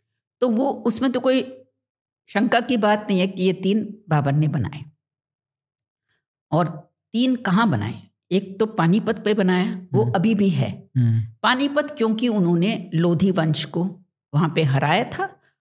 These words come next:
Speaker 1: और लोधी वंश की गद्दी उनको यहाँ से मिली थी। सेकंड, सेकंड उन्होंने बनाया संभल में।
Speaker 2: हम्म।
Speaker 1: वो भी मस्जिद अभी भी है।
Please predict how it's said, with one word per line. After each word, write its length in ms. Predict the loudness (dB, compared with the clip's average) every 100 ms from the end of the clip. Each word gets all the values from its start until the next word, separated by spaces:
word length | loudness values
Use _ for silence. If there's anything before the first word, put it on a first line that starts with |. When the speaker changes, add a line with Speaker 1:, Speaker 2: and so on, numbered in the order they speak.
| _ _
Speaker 1:
और 140 | 0 2
लोधी 360 | 2 2 2
वंश 360 | 0 0 0 -2
की 320 | -8 _ -4
गद्दी 360 | -2 -2 0 0
उनको 560 | 0 0 -2 -6 -10 _ _ _ _ -4
यहाँ 180 | 0 0
से 220 | 0 0
मिली 300 | -2 -4 -6
थी। 280 | _ _ _ _ _ _ _ _ _ _ _ _ _ -6
सेकंड, 760 | -2 0 0 0 0 -4 -12 _ _ _ _ _ _ _ _ _ _ _ -4
सेकंड 440 | 0 0 2 2
उन्होंने 320 | 4 4 2
बनाया 420 | 2 2 2 2 2
संभल 500 | 2 4 4 4 2
में। 320 | -2 -8 -4
Speaker 2:
हम्म। 520 | 0 2 2 2 0 -2 -8 -20 _ _ -2
Speaker 1:
वो 160 | 0 2
भी 200 | 2 0 -2 -4 -2
मस्जिद 540 | 0 0 -4 -6 -20 _ -2
अभी 220 | 0 2
भी 120 | 2
है। 480 | 2 0 -4 -12